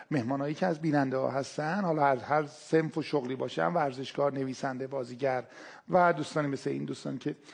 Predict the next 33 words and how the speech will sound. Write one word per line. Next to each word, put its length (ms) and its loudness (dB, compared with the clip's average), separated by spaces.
لطف 200 4
کردن 220 6
تو 120 -4
الان 260 0
امروز 400 -4
تو 100 -6
این 80 -2
برنامه 280 -4
تشریف 340 -8
آوردن، 220 0
غذا 240 4
رو 60 4
درست 340 4
می‌کنیم، 280 4
می‌دیم، 300 2
اونا 120 0
نوش 220 -6
جان 280 2
می‌کنن، 460 0
نظرشون 520 -2
رو 60 -6
می‌گن 680 2
و 300 -2
مهمان 300 -6
ما 160 -4
هم 60 -8
هستن 280 -10
دیگه. 200 -18
خیلی 280 2
خوب، 200 0
حالا 540 4
می‌ریم 420 0
سراغ 760 0